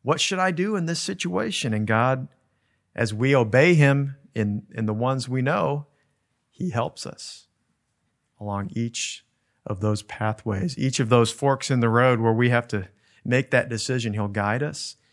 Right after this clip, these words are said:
and he'll lead us 'cause he's, we've, he's done it in the past and we have faith. We trust he'll do it again. You know, part of this thought of the, the sheep learning to,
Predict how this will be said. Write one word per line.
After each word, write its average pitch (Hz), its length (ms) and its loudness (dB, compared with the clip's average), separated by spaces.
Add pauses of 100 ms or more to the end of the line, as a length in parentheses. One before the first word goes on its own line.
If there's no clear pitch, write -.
(120)
and 104 160 -4
he'll 110 160 0
lead 160 200 -2
us - 120 -4
'cause 104 180 -4
he's, 104 180 -4 (140)
we've, 107 220 -6 (160)
he's 101 160 -10
done 104 200 0
it 131 80 0
in - 60 -8
the 135 80 -6
past 151 460 -2
and 101 120 -6
we 107 100 -6
have 110 140 -6
faith. - 460 -12 (280)
We 107 140 -6
trust - 400 -4
he'll 101 120 -6
do 98 200 -4
it 95 60 -4
again. 104 440 -6 (3500)
You 127 60 -6
know, 131 80 0
part 196 280 2
of 143 100 0
this 127 260 0
thought 131 440 4 (300)
of 101 200 -2
the, 95 220 0 (120)
the 107 140 0
sheep - 440 0 (840)
learning 113 380 4
to, 95 340 -2